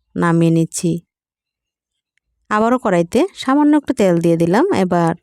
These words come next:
পনিরগুলো ভেজে নিচ্ছি। পনিরগুলো নেড়ে চেড়ে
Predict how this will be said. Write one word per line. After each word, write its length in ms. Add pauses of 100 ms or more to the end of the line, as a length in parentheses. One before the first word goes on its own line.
(200)
পনিরগুলো 500
ভেজে 260
নিচ্ছি। 400 (1400)
পনিরগুলো 420
নেড়ে 260
চেড়ে 260